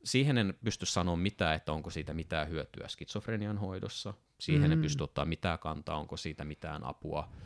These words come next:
Speaker 1: bipolaarisuuden tai muun vastaavan hoidossa.
Speaker 2: Tai narsismin tai, tai mikä tää on tää toinen persoonallisuustyyppi tää, mikä on naisilla yleisempi.
Speaker 1: Rajatila.
Speaker 2: Rajatila
Speaker 1: Niin.
Speaker 2: juurikin.
Speaker 1: Et näihin asioihin en pysty ottaa
Speaker 2: Joo.
Speaker 1: kantaa, onko siitä mitään hyötyä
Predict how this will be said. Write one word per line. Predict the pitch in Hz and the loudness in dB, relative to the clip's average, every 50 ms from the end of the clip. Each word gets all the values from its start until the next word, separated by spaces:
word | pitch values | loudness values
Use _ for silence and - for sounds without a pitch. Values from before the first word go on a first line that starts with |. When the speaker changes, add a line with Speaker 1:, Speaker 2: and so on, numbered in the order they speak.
| - - - - - - - - _ _ _ - 95 | -14 -16 -18 -20 -20 -20 -20 -20 _ _ _ -4 -2
Speaker 1:
bipolaarisuuden | 101 95 - 117 110 107 104 98 98 98 95 - 104 92 92 92 95 92 92 | -2 4 8 8 10 10 10 8 8 6 2 0 -2 -2 -2 -4 -6 -8 -8
tai | - 95 92 92 90 - - 98 - - - - - | -6 -6 -4 -4 -4 -6 -8 -10 -12 -16 -20 -12 -4
muun | - 101 98 92 | 0 2 4 4
vastaavan | 92 92 - - - 90 85 87 87 85 | 4 2 2 2 2 2 4 4 4 4
hoidossa. | 87 85 85 80 151 143 143 143 139 | 4 4 6 6 6 6 6 6 4
Speaker 2:
Tai | 139 143 | 4 2
narsismin | 147 147 147 147 143 143 - - 151 143 143 - | 2 4 4 4 2 2 2 2 2 2 2 2
tai, | - 147 143 139 135 135 135 135 131 - - _ - | 2 2 2 2 2 2 2 0 -2 -4 -8 _ -4
tai | - 139 135 135 131 135 - - | -2 0 2 2 0 0 0 0
mikä | 143 143 - 151 139 | 0 2 4 2 2
tää | - 135 | 2 0
on | 135 123 | -2 -2
tää | - 139 131 135 143 - _ _ _ _ _ _ _ _ _ - - | -2 -2 -2 -2 -4 -8 _ _ _ _ _ _ _ _ _ -4 0
toinen | 151 139 131 131 131 | 2 2 2 2 0
persoonallisuustyyppi | - - 135 - 139 139 143 147 139 - - - - - - - _ _ _ _ _ _ _ - 135 131 _ | -2 -4 -4 -2 -2 -2 -2 -2 -4 -6 -6 -8 -8 -8 -8 -8 _ _ _ _ _ _ _ -4 -4 -4 _
tää, | - 143 - 131 | -6 -6 -4 -4
mikä | 135 131 - - 131 | -4 -4 -4 -2 -4
on | 135 135 | -2 -2
naisilla | 131 127 123 - - - - - | -4 -4 -4 -6 -6 -6 -6 -6
yleisempi. | - - - - | -4 -4 -2 0
Speaker 1:
Rajatila. | 92 87 87 87 87 101 98 95 95 92 92 - | 2 4 4 2 2 0 -2 -2 -2 -2 -2 0
Speaker 2:
Rajatila | 147 147 147 139 139 - - - - 90 | 0 0 0 0 -2 -4 -8 -10 -8 -4
Speaker 1:
Niin. | 90 95 | -2 0
Speaker 2:
juurikin. | 92 85 87 85 - - - 80 - - | 2 2 2 0 0 -4 -8 -10 -8 -4
Speaker 1:
Et | - 98 - | -4 -2 0
näihin | 107 120 127 127 135 117 | 2 2 4 4 4 4
asioihin | 90 90 - 92 85 92 87 87 | 4 2 0 0 0 0 0 -2
en | 87 87 | -2 -4
pysty | - - - - 82 | -4 -8 -8 -8 -6
ottaa | 82 - 80 90 | -4 -2 -2 -2
Speaker 2:
Joo. | 85 78 | -2 -2
Speaker 1:
kantaa, | 85 85 87 90 82 82 | -4 -4 -4 -4 -6 -8
onko | - - | -8 -8
siitä | - - - 85 | -10 -10 -8 -8
mitään | 82 - 90 82 82 82 | -8 -6 -6 -6 -6 -8
hyötyä | 82 - - - 80 | -10 -12 -12 -12 -14